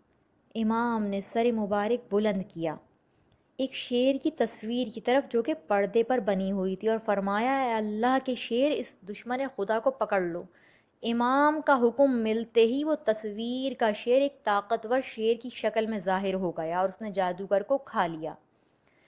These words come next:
हारून और उसके साथी गश खाकर गिर पड़े। काफ़ी देर बाद होश आया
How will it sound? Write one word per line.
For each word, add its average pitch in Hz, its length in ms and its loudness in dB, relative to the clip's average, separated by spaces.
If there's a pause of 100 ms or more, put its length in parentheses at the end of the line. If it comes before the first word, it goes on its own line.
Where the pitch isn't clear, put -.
(300)
हारून 254 580 4
और 294 120 2
उसके 254 260 -4
साथी 247 380 0
गश 220 280 0
खाकर 220 440 0
गिर 190 220 -2
पड़े। 180 400 -2
काफ़ी 214 340 0
देर 214 240 -2
बाद 220 300 0
होश 208 340 -2
आया 185 360 -2